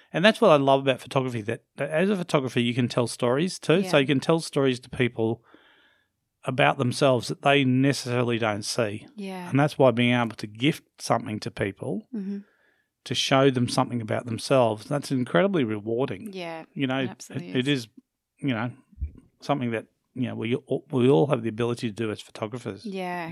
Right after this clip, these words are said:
Speaker 2: yeah. Yeah, that's really cool. Really
Speaker 1: Yeah.
Speaker 2: cool.
Speaker 1: Yeah, th-, th-, look, those type of things happen once. They don't happen that often, but every now and then you get this situation where you get presented a set, set of circumstances, and
Speaker 2: Mm.
Speaker 1: sometimes it's just in the right place at the right time.
Speaker 2: Yeah, good on you.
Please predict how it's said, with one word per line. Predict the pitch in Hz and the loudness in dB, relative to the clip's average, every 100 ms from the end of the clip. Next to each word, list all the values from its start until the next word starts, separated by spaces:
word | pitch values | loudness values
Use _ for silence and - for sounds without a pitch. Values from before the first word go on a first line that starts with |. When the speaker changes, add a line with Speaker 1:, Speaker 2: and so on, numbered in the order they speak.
| - | -14
Speaker 2:
yeah. | 214 202 185 170 - _ - | -12 -8 -6 -8 -12 _ -16
Yeah, | 208 202 | -8 -8
that's | 185 285 - | -6 -8 -8
really | 247 233 | -8 -8
cool. | - 247 226 185 190 | -8 -8 -8 -8 -10
Really | 254 | -2
Speaker 1:
Yeah. | 240 254 190 | 2 2 0
Speaker 2:
cool. | 175 165 165 - | -4 -8 -12 -6
Speaker 1:
Yeah, | 202 214 | 2 2
th-, | 170 180 | 4 2
th-, | 160 160 | 0 -2
look, | 170 170 | 0 4
those | 185 - | 4 4
type | 139 | 2
of | 117 | 2
things | 135 120 | 2 2
happen | - 120 123 117 | 2 2 2 2
once. | 120 - - _ _ _ _ | 0 -4 -16 _ _ _ _
They | - | 0
don't | 175 139 | 2 2
happen | 127 123 | 0 -2
that | 117 123 | -2 0
often, | 147 165 | 0 -2
but | 131 127 | -4 -2
every | 139 131 | -2 -2
now | 120 | -4
and | 117 | -4
then | 120 | -4
you | 113 | -2
get | 113 117 | -4 -4
this | 120 - | -6 -8
situation | - 143 123 120 120 127 120 | -6 -6 -4 0 0 0 -2
where | 117 | -4
you | 113 107 | -4 -6
get | 120 120 _ | -6 -8 _
presented | - 107 123 123 104 | -10 -4 0 0 -2
a | 104 | -4
set, | 117 110 - | -6 -6 -8
set | - 135 113 | -8 -6 -6
of | 110 - | -8 -16
circumstances, | - 139 135 131 - 135 127 - 117 | -8 -4 -4 -6 -6 -6 -6 -8 -8
and | 117 110 - _ _ | -6 -6 -8 _ _
Speaker 2:
Mm. | 247 233 214 196 180 | -4 -2 -2 -6 -4
Speaker 1:
sometimes | 185 156 131 | 0 2 2
it's | 127 - | -2 -4
just | 127 - | -6 -4
in | 131 | -4
the | 117 | -2
right | 113 117 | -4 -2
place | 127 113 | -2 -2
at | - | -4
the | 117 | -6
right | 110 110 | -6 -4
time. | 120 135 127 - - | -2 -2 -4 -10 -8
Speaker 2:
Yeah, | 247 220 | -6 -6
good | 285 285 | -6 -4
on | 285 | -2
you. | 247 190 175 | -2 -4 -6